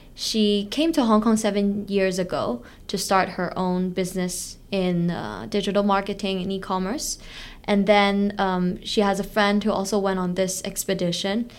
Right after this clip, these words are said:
And so she embarked on this expedition with us. And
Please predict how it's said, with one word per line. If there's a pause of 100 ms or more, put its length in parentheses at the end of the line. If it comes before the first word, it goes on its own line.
(240)
And
so
she
embarked (380)
on
this
expedition
with
us.
And